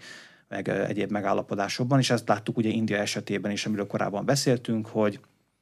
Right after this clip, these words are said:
ö, huszonöt százalékot még rányom Donald Trump, ö, indiai termékeknek a, a vámjára, ö, azért, mert szerinte az indiaiak az oroszoktól veszik az olajat.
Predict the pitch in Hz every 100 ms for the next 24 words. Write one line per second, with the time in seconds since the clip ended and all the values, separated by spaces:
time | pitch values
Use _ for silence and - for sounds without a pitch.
0 | _ - - 110 101 - 151 113 - 123
1 | 113 110 107 104 - 123 107 107 101 98
2 | 98 98 98 - - 101 98 - - -
3 | _ - 104 101 98 98 - 113 107 98
4 | 98 104 98 98 98 98 - 98 98 -
5 | 101 98 98 - - _ - 101 101 123
6 | 135 143 151 147 - - - 117 117 -
7 | 120 104 127 135 123 117 123 98 107 110
8 | 104 110 98 104 110 107 98 104 98 -
9 | 98 107 98 98 - 101 95 - 90 -